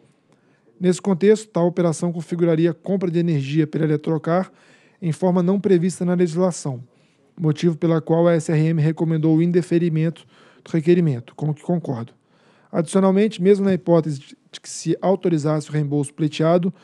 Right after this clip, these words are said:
não necessariamente a energia deveria ser valorizada pela tarifa da R G E, como solicitado. Alternativas como a aplicação do custo de geração própria anterior à alienação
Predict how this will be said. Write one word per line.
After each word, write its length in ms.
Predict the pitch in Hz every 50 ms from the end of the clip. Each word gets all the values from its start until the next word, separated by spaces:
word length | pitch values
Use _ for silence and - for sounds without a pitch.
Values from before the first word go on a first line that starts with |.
| - - - - _ _ -
não 160 | 160 170 185
necessariamente 680 | 190 190 - - - 185 180 170 165 160 170 180 160 185
a 40 | 175
energia 520 | 175 180 160 151 151 143 135 156 180 190
deveria 320 | 165 170 160 170 156 170
ser 180 | 165 - - 165
valorizada 560 | 147 160 165 175 170 156 139 156 160 160 160
pela 220 | 156 170 165 170 160
tarifa 340 | - 170 165 165 165 -
da 140 | 165 160 165
R 80 | 156 156
G 140 | 156 165 165
E, 220 | 156 165 165 156 - _ _ _ _ _ _ _
como 180 | - - 170 165
solicitado. 640 | 151 - 175 175 170 - - - 160 143 165 156 - _ _ _ _ _ _ _ _ _ _ _ _ _ _ _ _ _ _ _ _ _
Alternativas 760 | - 170 143 - 180 170 180 165 - - 196 202 185 160 -
como 180 | - - 165 170
a 40 | 151
aplicação 580 | - 170 160 147 165 147 131 - - 156 156
do 100 | 156 151
custo 340 | 147 - - 196 185 - 185
de 80 | 156 139
geração 400 | 156 160 165 147 - - 165 165
própria 460 | 151 - 165 156 147 143 - 143 - - _ _ _ _ - _ _ _ _ _ _ -
anterior 580 | 175 190 185 - 190 185 170 165 165 165 160
à 60 | 160
alienação 720 | 151 151 156 156 151 147 143 135 - - 156 151 143 131